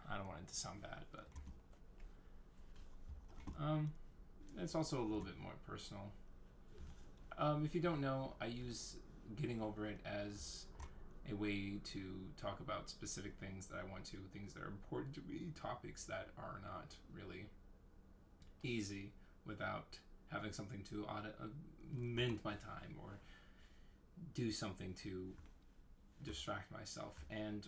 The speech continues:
overall, it's a game that's supposed to make you upset or angry because of the failure and whatnot, but I prefer to, uh, think of it as a, a test of patience.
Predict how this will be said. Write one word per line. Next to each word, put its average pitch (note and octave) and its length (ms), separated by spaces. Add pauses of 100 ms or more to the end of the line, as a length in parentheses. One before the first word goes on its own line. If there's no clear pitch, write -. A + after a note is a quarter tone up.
overall, A#2 480
it's G#2+ 140
a A#2 40
game A#2 220
that's G#2 140
supposed - 340
to G#2 60
make G2+ 200
you G#2 140 (340)
upset - 440
or - 160
angry G2+ 360
because G2+ 240
of - 60
the - 220
failure G2 420 (440)
and G2+ 140
whatnot, G2+ 460
but C#3 180
I B2 180 (640)
prefer G2+ 560 (1080)
to, G#2 260
uh, - 240 (1400)
think B2+ 160
of G2+ 80
it G2 100
as G2 120
a, G2 320 (560)
a - 80 (100)
test - 200
of - 120
patience. - 680